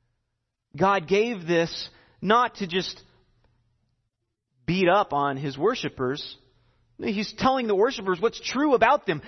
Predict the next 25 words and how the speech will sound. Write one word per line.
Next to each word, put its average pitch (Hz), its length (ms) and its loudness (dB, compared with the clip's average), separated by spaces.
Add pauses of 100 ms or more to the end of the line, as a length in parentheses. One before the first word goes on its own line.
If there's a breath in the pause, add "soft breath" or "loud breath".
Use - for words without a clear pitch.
(140 loud breath)
You're 220 220 0
sick - 360 -2
with 233 180 2
sin. 247 440 0 (240 loud breath)
You've 233 220 0
got 254 200 6
a 220 60 0
problem. 233 500 2
If 190 120 -2
somebody 269 500 2 (180 loud breath)
was 220 200 4
infected 247 440 2
with 202 140 0
some 240 260 0 (220 loud breath)
contagious 247 640 0
disease, 196 760 -2 (1000 soft breath)
they 220 120 8
would 262 140 -2
be 240 100 0
set 247 240 2
aside 226 400 4
and 202 180 -2
put 240 280 4
in 208 280 2 (120)
isolation 226 840 2